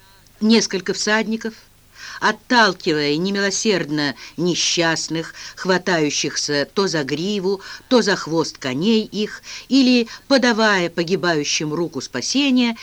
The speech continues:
перерезывают реку. Кое-где мелькают борющиеся с волнами, утопленники показываются, как стрелка течения воды.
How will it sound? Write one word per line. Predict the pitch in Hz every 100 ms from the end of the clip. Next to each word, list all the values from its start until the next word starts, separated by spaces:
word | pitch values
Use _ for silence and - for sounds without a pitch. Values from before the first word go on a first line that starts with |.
| - - _
перерезывают | 269 302 269 233 170 175 165 175 165 160 151
реку. | 117 - - 82 - _ _ _ _ - - -
Кое-где | - 349 320 196 175 269 254
мелькают | 208 226 - 240 233 190
борющиеся | 165 269 240 226 226 208 196
с | 180
волнами, | 170 143 131 196 214 214 202 208 - - -
утопленники | 285 - 247 247 233 202 226 226 226
показываются, | 220 208 202 208 196 190 202 196 190
как | 208 202
стрелка | - 170 185 196 190 190 196 185 - -
течения | 208 190 208 190 190 190
воды. | 190 160 175 185